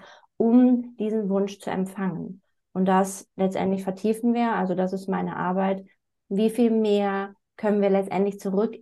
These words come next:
selber in dieses Urvertrauen gehen, in dieses Vertrauen in mich, in meinen Körper, ins Leben, in alle Menschen, äh, in meinen Partner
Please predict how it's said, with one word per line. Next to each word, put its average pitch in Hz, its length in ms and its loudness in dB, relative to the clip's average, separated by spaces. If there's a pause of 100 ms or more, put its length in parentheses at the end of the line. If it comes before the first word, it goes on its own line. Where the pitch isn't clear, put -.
(120)
selber 196 420 2
in 180 120 -6
dieses 180 320 -6
Urvertrauen 175 760 -4
gehen, 175 360 -4
in 175 80 -8
dieses 180 220 -6
Vertrauen 185 680 -4
in 208 220 -2
mich, 196 340 0
in 196 160 0
meinen 190 300 2
Körper, 180 540 -4 (280)
ins 214 300 0
Leben, 190 480 2 (400)
in 202 260 -2
alle 196 180 0
Menschen, 185 580 -2
äh, 180 280 -6
in 202 100 -2
meinen 208 220 -2
Partner 175 640 -6